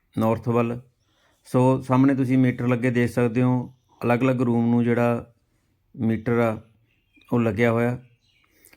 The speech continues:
ਸੋ ਉੱਪਰ ਇਸ ਵੇਲੇ ਆਪਾਂ ਲੌਬੀ ਦੇ ਵਿੱਚ ਆ। ਸੋ ਡਾਊਨ ਸੀਲਿੰਗ ਤੁਸੀਂ ਦੇਖ ਰਹੇ ਹੋ, ਟਾਇਲਸ ਦਾ ਕੰਮ ਆ ਜਿਹੜਾ ਉਹ ਹੋਇਆ ਵੀ ਆ। ਬੜੀ ਸਾਫ਼ ਸੁਥਰੀ ਜਿਹੜੀ ਆ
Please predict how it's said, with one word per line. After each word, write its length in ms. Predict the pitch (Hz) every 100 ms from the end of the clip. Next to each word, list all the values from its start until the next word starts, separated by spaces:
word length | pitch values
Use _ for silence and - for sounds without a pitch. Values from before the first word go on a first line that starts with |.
| _
ਸੋ 160 | - 135
ਉੱਪਰ 640 | 127 127 143 143 143 143 - _ _ _ _ _ _ _ _ _ _ _ - - 104 127
ਇਸ 140 | 123
ਵੇਲੇ 160 | 135 135
ਆਪਾਂ 240 | 131 139
ਲੌਬੀ 300 | 131 110 123
ਦੇ 80 | 123
ਵਿੱਚ 280 | 127 127 123
ਆ। 180 | 123 131 - _ _ _ _ _ _ _ _ _ _ _ _ _ - _ _
ਸੋ 140 | 135
ਡਾਊਨ 240 | 120 123
ਸੀਲਿੰਗ 340 | 127 131 135 135
ਤੁਸੀਂ 220 | 127 131
ਦੇਖ 200 | 120 117
ਰਹੇ 160 | 120 120
ਹੋ, 220 | 123 123 - _ _ _ _ _ _
ਟਾਇਲਸ 280 | 127 123 127
ਦਾ 120 | 135
ਕੰਮ 260 | 131 127 127
ਆ 40 |
ਜਿਹੜਾ 460 | 123 123 127 131 131
ਉਹ 160 | 123 120
ਹੋਇਆ 260 | 117 120
ਵੀ 200 | 123 123
ਆ। 140 | 123 123
ਬੜੀ 220 | 120 131
ਸਾਫ਼ 300 | 131 123 123
ਸੁਥਰੀ 320 | 120 - 123
ਜਿਹੜੀ 280 | 120 120 123
ਆ 240 | 120 117